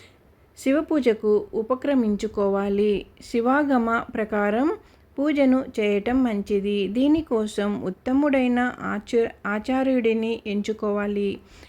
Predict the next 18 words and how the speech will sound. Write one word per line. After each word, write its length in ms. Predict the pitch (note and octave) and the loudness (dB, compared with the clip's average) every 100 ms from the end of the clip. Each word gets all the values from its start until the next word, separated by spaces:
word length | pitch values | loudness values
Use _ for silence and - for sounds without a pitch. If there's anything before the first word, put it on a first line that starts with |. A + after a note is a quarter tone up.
| - | -2
ఏ 140 | G#3+ A#3+ | 2 4
మంత్రానికి, 760 | A#3 G3 G3+ B3+ C#4 C4+ C4 | 2 0 0 2 2 2 0
ఏ 380 | B3+ B3 A3 G#3+ | -2 0 0 0
పూజా 460 | A3 G3 G3+ A#3 B3+ | 0 0 2 2 2
ద్రవ్యాన్ని 640 | B3 A#3 A3+ A3+ A3+ A#3 | 2 0 0 0 0 -2
వాడాలో 680 | A3+ A3 A3 G#3+ G#3+ A3 G#3+ | -2 -2 0 0 0 -2 0
ఆ 180 | G3 A3 | 0 -2
క్రమంలో 680 | A3 A3+ G#3+ G#3+ G#3 G#3 A3 | -2 -2 0 0 0 0 0
మాత్రమే 640 | C#4+ G3+ G3+ G#3 G#3 D4 G4+ - - - B3+ | -2 -2 -2 -4 -2 -2 -4 -12 -20 -4 0
పూజ 180 | A#3+ C4+ C4 | 2 2 0
చేసుకోవాలి. 920 | A3+ G#3+ - G#3 G3+ G3+ G3+ G3+ G3+ - | -2 -4 -4 0 0 0 0 0 -2 -4
మంత్రం 500 | G#3 G3+ G#3+ C#4 E4+ | -2 -2 0 0 2
లేకుండా 600 | C#4+ A#3 A#3 A3 G#3+ A3 A#3+ | 2 0 -2 -4 -2 -4 -6
పూజించకూడదు. 1080 | - G#3+ G#3 G#3+ G#3 G3+ A3 G3+ G3+ F#3+ G2+ - - - - - - - _ _ - | -4 -2 0 -2 -2 -4 -4 -2 0 2 0 0 -6 -20 -20 -20 -20 -20 _ _ -2
భక్తిభావంతో 1160 | A3 A3 - E4+ D#4+ C#4+ C#4+ C#4 C4 C4+ C4+ C4 | 0 0 2 2 4 2 2 2 2 2 0 -2
గీత, 540 | G3 A3+ C4 C#4 C#4 - | -2 0 0 -2 -2 -2
వాద్య, 580 | A3 A3+ A3 A#3 A#3 B3 | -2 -2 0 0 0 0
నృత్యాలతో 960 | A3 G3+ G#3 C#4 C#4 C#4 A3+ A3 G#3+ | 0 -2 -2 -2 0 2 0 0 -2